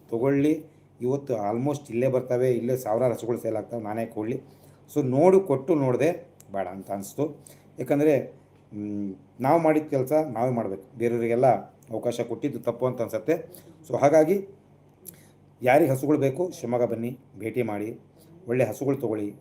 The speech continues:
ಡೈರಿ ಫಾರ್ಮ್ ಮಾಡಿ. per day ಟ್ವೆಂಟಿ ಲೀಟ್ರದ್ದು ಏನು ಪ್ರೈಸ್ ನೋಡಿ, ನಾನು ಅದೇ ಹೇಳ್ತಾ ಇರೋದು, ಐವತ್ತು ಸಾವಿರದಿಂದ ತೊಂಬತ್ತು ಸಾವಿರ, ಫಿಫ್ಟಿ ತೌಸಂಡ್ to ನೈಂಟಿ ತೌಸಂಡ್ ಇರುತ್ತೆ. ಟಾಪ್ ಕ್ವಾಲಿಟಿ ಮೇಲೆ, ಆಮೇಲೆ ಸೈಜ್ ಮೇಲೆ ಎಲ್ಲ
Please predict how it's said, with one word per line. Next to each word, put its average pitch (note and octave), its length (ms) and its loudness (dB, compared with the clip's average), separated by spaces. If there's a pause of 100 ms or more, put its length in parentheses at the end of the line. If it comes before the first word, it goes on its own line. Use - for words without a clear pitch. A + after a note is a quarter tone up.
ಡೈರಿ B2 180 0
ಫಾರ್ಮ್ B2+ 220 0
ಮಾಡಿ. G#2 280 -4 (760)
per C3 220 0
day C3+ 100 2
ಟ್ವೆಂಟಿ C3 280 -4
ಲೀಟ್ರದ್ದು C3 580 -2
ಏನು B2+ 480 -2
ಪ್ರೈಸ್ A#2+ 200 -4
ನೋಡಿ, D3+ 240 4 (840)
ನಾನು C3 120 0
ಅದೇ C#3 140 4
ಹೇಳ್ತಾ D3+ 200 2
ಇರೋದು, A2+ 200 -6 (100)
ಐವತ್ತು D3 360 2
ಸಾವಿರದಿಂದ B2 280 -2
ತೊಂಬತ್ತು A#2 560 -4
ಸಾವಿರ, F2+ 140 -12 (600)
ಫಿಫ್ಟಿ C#3+ 400 0
ತೌಸಂಡ್ B2+ 460 0
to F#3 60 0
ನೈಂಟಿ C#3 200 -2
ತೌಸಂಡ್ G#2 280 -6
ಇರುತ್ತೆ. G2+ 280 -2 (720)
ಟಾಪ್ C#3+ 240 6
ಕ್ವಾಲಿಟಿ D3 340 4
ಮೇಲೆ, C#3 280 2 (260)
ಆಮೇಲೆ A2 260 -8
ಸೈಜ್ B2 280 -2
ಮೇಲೆ A#2 220 -2
ಎಲ್ಲ A#2 140 0